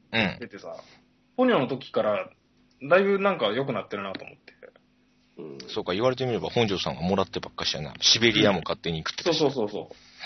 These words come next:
Speaker 2: って言いながら、あのー、あれ、主人公が食べるものを否定したりね。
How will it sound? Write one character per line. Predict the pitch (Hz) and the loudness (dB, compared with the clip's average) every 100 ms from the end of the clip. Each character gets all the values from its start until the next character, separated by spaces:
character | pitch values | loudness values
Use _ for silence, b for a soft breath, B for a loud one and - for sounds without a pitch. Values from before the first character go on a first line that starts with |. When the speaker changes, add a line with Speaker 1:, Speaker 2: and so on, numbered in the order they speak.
| B B b b b b _ _ _ - - | B B b b b b _ _ _ -20 -12
Speaker 2:
っ | |
て | - | -2
言 | 120 | 0
い | 117 | 4
な | 120 | 4
が | 113 | 6
ら、 | 110 107 95 - | 6 6 4 2
あ | 90 87 | 0 0
の | 80 78 73 73 71 78 71 60 62 | -2 -6 -6 -8 -8 -6 -6 -6 -8
ー、 | - _ _ _ _ - _ _ _ _ | -12 _ _ _ _ -20 _ _ _ _
あ | - | -6
れ、 | 80 - _ _ _ _ | -6 -6 _ _ _ _
主 | - 107 | 0 2
人 | 107 | 2
公 | 95 82 | 2 0
が | 78 | 0
食 | 107 | 0
べ | 101 | 2
る | 98 | 0
も | 101 | 0
の | 98 80 | -2 -4
を | |
否 | 80 - | -4 -2
定 | 85 | 0
し | - | 2
た | 73 | 0
り | - | -4
ね。 | - | -12